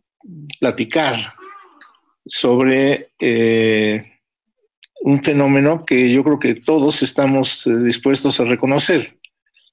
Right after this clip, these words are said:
Hay una resistencia general, una resistencia del público, una resistencia social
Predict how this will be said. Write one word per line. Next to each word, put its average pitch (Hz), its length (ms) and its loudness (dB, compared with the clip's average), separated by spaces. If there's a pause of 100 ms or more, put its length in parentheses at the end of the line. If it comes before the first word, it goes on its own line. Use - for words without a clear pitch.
(1120)
Hay 180 420 2
una 165 460 2
resistencia 143 1000 0
general, 139 680 0
una 131 220 0
resistencia 120 760 -2
del 107 220 -4
público, 135 520 0
una 127 280 -2
resistencia 113 800 -4
social 127 680 -2